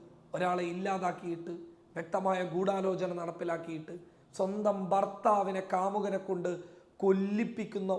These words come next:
ഒരു തരം സംസ്കാരം, ഒരു തരം രീതി, ആ രീതിക്കുള്ള തിരിച്ചടികൾ നിങ്ങളുടെ ജീവിതത്തിൻ്റെ ഭാഗമായിട്ടുണ്ട് എന്നല്ലാതെ മറ്റൊന്നും പറയാനില്ല. മറ്റൊന്നും പറയാനില്ല. നിങ്ങളൊന്ന് ആലോചിച്ച് നോക്കിയേ, ഒന്ന്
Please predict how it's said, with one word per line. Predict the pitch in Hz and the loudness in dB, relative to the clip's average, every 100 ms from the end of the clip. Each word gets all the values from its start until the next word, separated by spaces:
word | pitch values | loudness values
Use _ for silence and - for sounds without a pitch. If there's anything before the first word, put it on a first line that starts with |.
| - 190 | 0 0
ഒരു | 254 233 | 2 2
തരം | 196 190 180 - | 0 -2 -4 -6
സംസ്കാരം, | 175 - 165 160 160 | -6 -4 -4 -2 -2
ഒരു | 175 175 | -4 -4
തരം | 165 165 156 156 | -8 -8 -8 -8
രീതി, | 165 165 156 - - _ _ 156 | -8 -8 -10 -16 -20 _ _ -2
ആ | 160 170 | 0 0
രീതിക്കുള്ള | 175 175 165 175 160 160 | -2 -6 -8 -6 -4 -4
തിരിച്ചടികൾ | 160 156 151 147 143 - - - | -6 -6 -10 -10 -12 -14 -20 -16
നിങ്ങളുടെ | 156 156 147 143 | -8 -6 -6 -6
ജീവിതത്തിൻ്റെ | 156 147 - 147 139 139 | -8 -10 -14 -14 -10 -8
ഭാഗമായിട്ടുണ്ട് | 135 131 127 127 139 135 131 | -10 -10 -10 -12 -14 -12 -12
എന്നല്ലാതെ | 131 127 127 139 | -12 -12 -12 -12
മറ്റൊന്നും | 135 170 151 | -12 -10 -10
പറയാനില്ല. | 139 127 - - - _ _ _ _ _ _ _ _ 165 | -10 -12 -16 -20 -20 _ _ _ _ _ _ _ _ -6
മറ്റൊന്നും | 180 226 254 269 277 | -2 -2 0 0 4
പറയാനില്ല. | 269 247 233 208 170 - - _ _ _ | 4 4 0 -4 -8 -12 -20 _ _ _
നിങ്ങളൊന്ന് | 180 196 220 208 | -6 -2 2 4
ആലോചിച്ച് | 214 208 214 | 4 2 -2
നോക്കിയേ, | 202 190 190 - - _ _ _ _ _ _ - 151 | -4 -6 -8 -14 -20 _ _ _ _ _ _ -8 -2
ഒന്ന് | 185 240 | -2 0